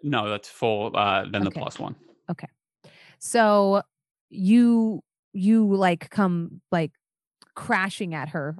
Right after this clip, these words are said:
Speaker 2: almost like I said, like a, like a dog, you know, claws out. Um, Ulrika, like, kind of, uh,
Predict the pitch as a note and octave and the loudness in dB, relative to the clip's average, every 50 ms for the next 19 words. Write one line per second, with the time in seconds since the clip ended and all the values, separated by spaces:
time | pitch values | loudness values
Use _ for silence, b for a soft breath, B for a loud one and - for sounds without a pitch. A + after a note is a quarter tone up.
0 | - F3 F#3 F#3 F#3 F3+ F3 - F3 D#3+ F3 E3 - E3+ D#3 E3 D#3 E3 D3+ - | -6 -4 -2 -2 -2 -2 -2 -4 -6 -6 -6 -8 -8 -10 -10 -12 -12 -14 -14 -14
1 | F3 D#3+ - D#3+ D#3 - E3 D#3 D3 C#3+ D3+ D#3 - b b b b b b b | -14 -14 -14 -14 -14 -12 -12 -10 -8 -10 -10 -10 -12 b b b b b b b
2 | - F#3 F#3 F3 E3+ E3+ - - - F#3+ F3+ F3 F3 E3 - - - D#3+ D#3 D#3 | -4 -2 -2 -2 -2 -4 -4 0 2 4 6 6 4 2 0 -4 -4 -4 -2 -4
3 | D3+ C#3 - - - _ _ _ _ _ _ _ _ - F3 F3 E3+ E3 E3 E3 | -4 -6 -8 -16 -20 _ _ _ _ _ _ _ _ 2 4 4 6 4 4 2
4 | E3 D#3+ D#3+ D#3+ D#3+ - _ _ - F#3+ F#3 F#3+ G3 F#3+ G#3+ G3 F#3 F3 D#3+ C#3+ | 0 -2 -4 -6 -8 -12 _ _ 4 4 6 6 4 2 0 0 0 -2 -4 -6
5 | - - - _ _ - - G3 F3+ F3 E3+ D#3 D3+ E3+ D#3+ D#3 D#3 D3+ D3+ D3 | -10 -16 -20 _ _ -10 -8 -6 -4 -4 -4 -4 -4 -4 -4 -4 -4 -4 -6 -6
6 | C#3 - | -8 -10